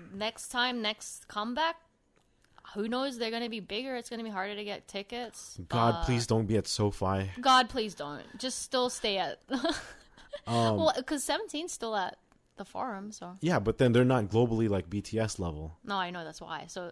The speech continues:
Speaker 1: hopefully Stray Kids <laughs> doesn't
Speaker 2: My
Speaker 1: go
Speaker 2: God,
Speaker 1: like that.
Speaker 2: please. And so if you're able to see Stray Kids, if they're in your area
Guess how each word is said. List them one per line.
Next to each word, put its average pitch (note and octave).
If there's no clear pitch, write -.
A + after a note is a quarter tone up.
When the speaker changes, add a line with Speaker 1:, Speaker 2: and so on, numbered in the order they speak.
Speaker 1:
hopefully F#3
Stray F#3
Kids G3+
<laughs> -
doesn't -
Speaker 2:
My G4
Speaker 1:
go -
Speaker 2:
God, G#2
Speaker 1:
like -
that. -
Speaker 2:
please. G2
And B2
so C3
if A#2+
you're D3
able D#3
to D3
see D3
Stray B2+
Kids, C3
if G#2+
they're C3
in E3+
your F3
area D#3